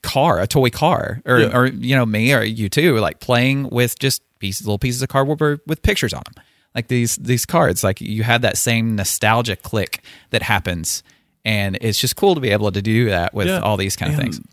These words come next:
Speaker 2: it, it's also fun to get to share it with other people.
Speaker 1: Yeah.
Speaker 2: Because I've got a friend group that since I got mine, everybody else had to get one.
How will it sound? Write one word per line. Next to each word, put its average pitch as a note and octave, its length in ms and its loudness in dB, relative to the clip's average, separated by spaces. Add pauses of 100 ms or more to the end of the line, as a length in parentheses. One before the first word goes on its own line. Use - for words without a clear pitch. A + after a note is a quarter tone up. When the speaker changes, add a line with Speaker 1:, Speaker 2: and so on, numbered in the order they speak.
Speaker 2:
it, C3+ 200 -6
it's C3+ 180 -4
also D3 300 0
fun B2 320 2
to B2 60 0
get B2 220 -2
to B2 80 -2
share A2 340 -2
it A2+ 60 -4
with A2+ 180 0
other A2 180 0
people. G#2 520 -4
Speaker 1:
Yeah. D4+ 400 -2
Speaker 2:
Because A#2 400 2
I've A2+ 220 -2
got A#2 200 4
a A2 180 2
friend A2+ 400 0
group A#2 240 2
that A2 160 0 (220)
since - 240 -2
I A2+ 220 0
got A#2 220 2
mine, A#2+ 300 4
everybody G#2+ 520 2
else G#2+ 180 2
had G2 140 -6
to A2 60 -8
get D2+ 200 -4
one. D2+ 400 -8